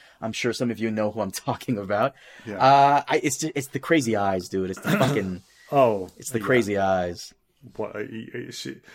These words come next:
Speaker 2: she, she's, she's, she's your love now, eh? Your,
Speaker 1: Oh,
Speaker 2: uh,
Speaker 1: dude, oh, God, big crush. Walking red flag? Of course, has to be.
Speaker 2: Oh.
Speaker 1: And, uh,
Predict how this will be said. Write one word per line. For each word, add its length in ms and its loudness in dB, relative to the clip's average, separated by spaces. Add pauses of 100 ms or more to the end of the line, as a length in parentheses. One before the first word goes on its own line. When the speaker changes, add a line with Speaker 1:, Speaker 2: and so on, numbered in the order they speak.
(880)
Speaker 2:
she, 320 -4
she's, 500 -4
she's, 380 -4
she's 300 -6
your 120 -2
love 360 -2
now, 260 -12
eh? 300 -8 (640)
Your, 260 -10
Speaker 1:
Oh, 200 6
Speaker 2:
uh, 20 4
Speaker 1:
dude, 160 4
oh, 380 8
God, 320 6
big 160 2
crush. 420 4
Walking 420 6
red 200 2
flag? 500 6
Of 140 -4
course, 400 0
has 180 2
to 80 -4
be. 240 -4 (320)
Speaker 2:
Oh. 120 -6
Speaker 1:
And, 380 4
uh, 380 6